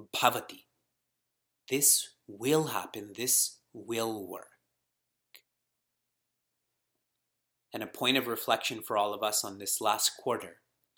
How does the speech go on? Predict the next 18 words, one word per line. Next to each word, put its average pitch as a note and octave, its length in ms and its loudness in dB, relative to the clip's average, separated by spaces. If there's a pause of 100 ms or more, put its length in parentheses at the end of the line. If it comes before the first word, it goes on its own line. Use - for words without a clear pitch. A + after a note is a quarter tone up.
(1200)
Dukkha B2 1160 0 (220)
really B2+ 400 0
means - 720 -10 (1300)
that A2+ 180 2
we A2+ 120 0
will A#2 140 -2
no A#2 280 6
longer A#2 460 2
live A#2+ 640 2 (1600)
for B2 300 4
the A2 240 0
absence A#2 720 8
of - 260 -6
pain. F2 400 -8 (1600)
That's - 200 -2
called A#2+ 300 2
dukkha C3+ 360 4
nivritti. A2 680 0